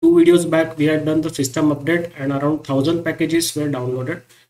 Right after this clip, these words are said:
The packages are downloaded to the package cache,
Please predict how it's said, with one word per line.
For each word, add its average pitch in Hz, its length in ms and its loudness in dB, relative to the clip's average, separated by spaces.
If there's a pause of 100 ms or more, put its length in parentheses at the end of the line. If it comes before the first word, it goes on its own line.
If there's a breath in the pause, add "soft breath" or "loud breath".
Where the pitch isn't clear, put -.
(120)
The - 80 -10
packages 170 460 2
are 180 100 2
downloaded 165 560 0
to 170 100 0
the 160 100 -4
package 151 460 -4
cache, - 380 -6